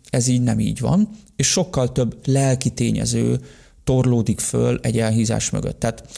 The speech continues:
úgy lehet ezt elképzelni, hogy van úgymond a bemeneti oldal, meg a kimeneti oldal. A kimeneti oldalon mit látunk? El van hízva. A bemeneti oldalon meg több száz dolog lehet. Lehet az, hogy keveset mozog, lehet az, hogy sokat eszik, lehet az, hogy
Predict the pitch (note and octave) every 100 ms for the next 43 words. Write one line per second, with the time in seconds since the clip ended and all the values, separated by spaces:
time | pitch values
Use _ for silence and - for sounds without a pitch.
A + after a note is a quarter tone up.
0 | - - - E3 D#3 A#2 - - G#2 B2+
1 | D#3 C#3+ D#3+ D#3+ C3+ A#2 A#2+ A2+ G#2 G#2+
2 | G2+ A2 A#2 G#2+ G#2 B2 - - A#2 A#2+
3 | B2 - A#2+ C#3+ F3 F#3+ F#3 F3 F3 E3+
4 | C3 D3 A#2+ A2+ A2 A#2+ A2+ A2+ A2+ C3+
5 | C#3 B2+ B2+ A2+ A2 G#2 G#2+ A2+ - -
6 | - - - - - - B2+ D3 B2 A#2
7 | A#2+ B2+ A#2 A2+ A2 A2 A2+ - G#2 G#2
8 | - - A2+ A2 - - _ _ _ _
9 | _ _ _ C3+ B2 A#2 B2 - A2 -
10 | A#2 - D3+ D#3 D3 C#3+ B2+ A#2 A#2+ A#2
11 | A#2+ - B2 C3+ C3 C3 C#3+ C3 B2 A2
12 | A2 A2 - A2+